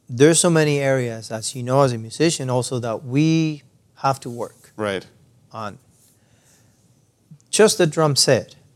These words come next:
Speaker 1: it's an instrument that it's, like, unbelievable, the things that some musicians can do and the things that we have access to do, all of us,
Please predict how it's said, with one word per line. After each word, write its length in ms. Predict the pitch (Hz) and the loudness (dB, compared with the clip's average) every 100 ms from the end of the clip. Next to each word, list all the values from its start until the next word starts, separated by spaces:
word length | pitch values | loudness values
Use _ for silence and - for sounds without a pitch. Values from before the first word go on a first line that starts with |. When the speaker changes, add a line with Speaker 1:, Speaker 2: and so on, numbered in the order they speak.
| _ | _
Speaker 1:
it's 280 | - 151 - | 2 2 2
an 100 | 147 | -4
instrument 520 | 156 143 147 131 131 | -4 -6 -6 -4 -2
that 140 | 120 117 | 0 0
it's, 280 | 117 - 131 | 0 -2 -2
like, 260 | 117 110 - _ _ _ - | -4 -6 -14 _ _ _ -2
unbelievable, 1080 | 151 170 135 123 127 123 117 120 120 123 - - | 2 4 4 4 2 2 2 2 2 0 -6 -12
the 140 | 120 113 | -8 -6
things 440 | - 185 165 131 | 0 4 4 6
that 260 | 131 123 - | 6 4 2
some 240 | 151 147 | 0 2
musicians 500 | 131 - 131 139 117 | 0 -2 -4 -6 -8
can 240 | - 131 | -8 -8
do 400 | 113 131 127 139 | 0 4 6 4
and 160 | 123 110 | 0 -6
the 40 | |
things 280 | 101 147 151 | -8 -6 -2
that 140 | 123 113 | -2 -2
we 100 | 123 | -4
have 180 | 127 123 | -2 2
access 360 | 143 156 160 - | 2 2 -2 -2
to 100 | 120 | -6
do, 400 | 113 113 151 - _ _ _ _ | -4 -2 -2 -6 _ _ _ _
all 240 | - 123 151 | -2 6 6
of 100 | 113 | 6
us, 340 | 107 143 | 0 -2